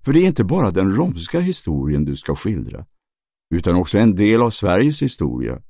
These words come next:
Men, eh, du får bara sex månader på dig. För det är tänkt att boken ska publiceras på Bokmässan i Göteborg september tvåtusentvå", sa Annika med övertygelse.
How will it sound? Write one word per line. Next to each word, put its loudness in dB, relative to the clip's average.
Men, 6
eh, 0
du -6
får 0
bara 0
sex -2
månader 0
på -2
dig. -6
För 2
det 6
är 4
tänkt 2
att 0
boken 0
ska -4
publiceras -2
på -4
Bokmässan -2
i 0
Göteborg -2
september 0
tvåtusentvå", -8
sa -4
Annika -8
med -4
övertygelse. -8